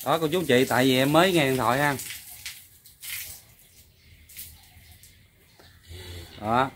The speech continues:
thấy con mẹ không? Mẹ là thằng nhất nha cô chú anh chị. Đó thì con, con nó thì được một tháng mười ngày. Đó thì con cũng lực lạc nè, thấy chưa?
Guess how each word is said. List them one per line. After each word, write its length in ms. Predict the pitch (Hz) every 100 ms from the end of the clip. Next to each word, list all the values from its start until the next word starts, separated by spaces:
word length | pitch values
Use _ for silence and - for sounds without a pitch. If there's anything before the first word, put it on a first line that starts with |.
| _ -
thấy 100 | 127
con 120 | 131 110
mẹ 160 | 107
không? 300 | 113 107 107
Mẹ 220 | 107 104
là 120 | 113 104
thằng 180 | 104
nhất 260 | 110 160 -
nha 100 | 139 117
cô 80 | 120
chú 80 | 147
anh 60 |
chị. 220 | 110 104 113 - - _ _ _ - - - _ - - _ _ - _ - - _ _ _ _ _ _ _ _ _ _ _ _ - - - - - - - - - - - - -
Đó 200 | 127 160 160
thì 160 | 127
con, 200 | 127 147
con 240 | 156 151 151
nó 140 | 156
thì 200 | 143 127
được 200 | 127 127
một 80 | 123 156
tháng 240 | 170 208
mười 160 | 143 123
ngày. 420 | 123 127 135 113 _ - _ _ _ _ _ _ _
Đó 280 | 107 127 160
thì 80 | 143 120
con 240 | 123 117
cũng 100 | 131
lực 180 | 113 104
lạc 240 | 101 92
nè, 60 | 113
thấy 100 | 127
chưa? 160 | 123